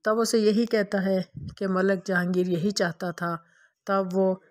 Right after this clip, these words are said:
असवंत के पास जाके कहती है कि "खूब नेकी का सिला तुम लोगों ने मुझे दिया है।" लेकिन जब यही बात परी आकर हमज़ा को बताती है तो उसे यही कहता है,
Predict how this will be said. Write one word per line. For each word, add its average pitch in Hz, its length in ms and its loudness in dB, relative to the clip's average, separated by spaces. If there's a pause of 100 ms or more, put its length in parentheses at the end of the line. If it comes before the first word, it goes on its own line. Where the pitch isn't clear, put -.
(100)
असवंत 196 320 0
के 196 60 0
पास 180 240 -2
जाके 180 280 -2
कहती 175 360 -6
है 170 260 -4 (380)
कि 180 60 -4
"खूब 214 300 2
नेकी 185 300 0
का 185 160 0
सिला 175 280 0
तुम 175 180 -4
लोगों 170 240 0
ने 180 80 -2
मुझे 180 260 -2
दिया 170 260 -2
है।" 175 500 -6 (580)
लेकिन 220 320 2
जब 214 220 4
यही 220 280 4
बात 196 340 2
परी 208 220 2
आकर 190 420 2
हमज़ा 190 240 2
को 202 140 -2
बताती 185 460 0
है 180 260 0 (280)
तो 202 80 -2
उसे 196 180 0
यही 190 240 2
कहता 180 340 -4
है, 175 320 -4